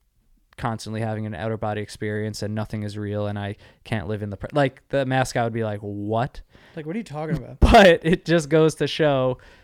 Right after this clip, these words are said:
Speaker 1: like, I, of course you never know what's going on in someone's life. You never know what's going on inside a person. And I think, you know, one thing that I've realized as I've gotten older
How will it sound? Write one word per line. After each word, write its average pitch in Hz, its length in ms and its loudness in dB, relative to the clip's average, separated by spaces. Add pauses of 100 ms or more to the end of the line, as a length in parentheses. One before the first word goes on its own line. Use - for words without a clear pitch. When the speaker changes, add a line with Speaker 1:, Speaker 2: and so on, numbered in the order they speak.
(180)
Speaker 1:
like, 117 420 -4 (220)
I, 131 160 -2
of 143 180 -4
course 175 360 6
you 139 80 -2
never 139 400 0
know 131 440 -2 (500)
what's - 280 -4
going 123 260 -2
on 117 260 -2
in 120 120 -10
someone's 117 320 -6
life. 175 200 6
You 127 60 -4
never 131 220 -2
know 131 100 -2
what's 123 120 -6
going 120 220 -6
on 113 140 -6
inside 123 520 0
a 113 40 -2
person. 107 460 -8
And 131 160 -6
I 131 60 -2
think, 143 420 -6 (680)
you 143 120 -2
know, 120 140 0
one 135 380 -2
thing 135 640 -4 (200)
that 123 260 -2
I've 147 220 2
realized 151 380 2
as 127 240 0
I've 127 160 2
gotten 117 280 -2
older 104 520 -4